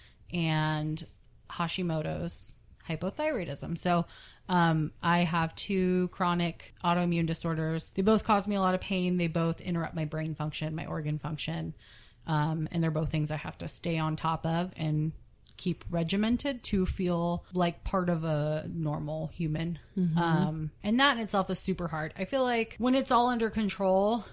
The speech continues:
Speaker 1: it, it's something that I can live with.
Speaker 2: Right.
Speaker 1: And it's, I'm pretty good about it.
Speaker 2: Right.
Speaker 1: Um, but when it hurts, it hurts real bad. And it's hard to explain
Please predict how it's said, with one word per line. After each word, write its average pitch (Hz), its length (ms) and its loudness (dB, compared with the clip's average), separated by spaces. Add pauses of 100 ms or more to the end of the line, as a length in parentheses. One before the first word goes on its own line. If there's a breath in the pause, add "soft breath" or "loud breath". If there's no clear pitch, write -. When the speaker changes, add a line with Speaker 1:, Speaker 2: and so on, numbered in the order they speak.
(320 loud breath)
Speaker 1:
it, 185 340 2 (240)
it's 190 260 -2
something 165 540 -2
that 151 220 -4 (140)
I 160 120 -2
can 151 200 -6
live 156 220 -4
with. 151 240 -6 (200)
Speaker 2:
Right. 143 260 -4
Speaker 1:
And 160 160 -2
it's, - 340 -8 (240)
I'm 160 120 -6
pretty 160 220 -6
good 151 260 -6
about 160 340 -4
it. 202 220 -6 (160)
Speaker 2:
Right. - 360 -8 (200)
Speaker 1:
Um, 156 540 -2 (420)
but 165 320 -2
when 170 160 0
it 151 80 -2
hurts, 160 380 -6
it - 60 -12
hurts - 400 -10
real 156 180 -12
bad. 147 280 -8
And 175 120 -6
it's 160 160 -4
hard 170 260 -4
to 175 160 -2
explain 160 800 -4